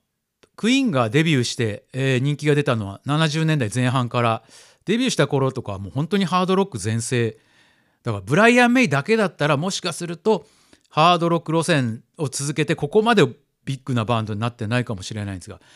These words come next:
フレディが音楽性が幅広かったっていうのは、大きな要因としてあったかなと思います。続いていきましょう。トリビアその七。えー、千九百七十五年、ボヘミアン・ラプソディ以降、まあ、全世界的大スターバンド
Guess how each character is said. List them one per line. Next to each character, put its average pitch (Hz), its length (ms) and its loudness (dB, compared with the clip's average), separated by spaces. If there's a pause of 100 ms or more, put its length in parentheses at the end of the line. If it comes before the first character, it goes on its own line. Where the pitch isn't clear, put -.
(140)
フ - 120 -6
レ 226 120 2
デ 202 80 0
ィ 151 140 2
が 107 220 -4
音 135 140 -4
楽 131 160 -2
性 110 120 -6
が 104 80 -8
幅 127 200 0
広 120 220 -6
か 110 60 -8
っ 98 80 -10
た - 160 -6
っ 185 100 -6
て - 80 -8
い - 20 -2
う 123 40 -2
の 107 80 -2
は、 - 80 -18 (420)
大 143 160 2
き 127 100 -8
な 92 180 -10 (240)
要 123 200 0
因 110 160 -4
と 101 80 -14
し - 80 -14
て - 80 -16
あ - 60 -12
っ - 60 -16
た - 120 -16
か 95 100 -18
な 92 100 -20
と - 120 -20 (240)
思 113 120 -6
い 98 40 -8
ま 92 140 -14
す。 - 180 -16 (920)
続 180 140 -2
い - 20 0
て 143 80 2
い - 20 -4
き 113 40 -6
ま 101 60 -10
し - 60 -14
ょ - 40 -18
う。 - 60 -20
ト 175 120 -4
リ 220 80 0
ビ 220 80 4
ア 120 40 4
そ 165 160 0
の 202 120 4
七。 180 300 4 (760)
え 117 80 -6
ー、 - 40 -2
千 254 200 2
九 247 120 2
百 147 160 4
七 147 240 2
十 208 180 0
五 135 180 0
年、 165 360 0
ボ 147 140 -2
ヘ 180 80 0
ミ 185 80 0
ア 180 40 0
ン・ - 40 0
ラ 180 100 0
プ - 60 -10
ソ 151 80 -4
デ 131 80 -4
ィ 131 80 -4
以 143 40 -6
降、 123 340 0
ま 135 100 0
あ、 123 40 -2
全 165 180 2
世 156 120 -2
界 139 180 2
的 117 220 -4
大 135 240 0
ス - 120 -8
タ 135 200 2
ー - 20 -10
バ 135 140 2
ン 123 60 -2
ド 95 260 -8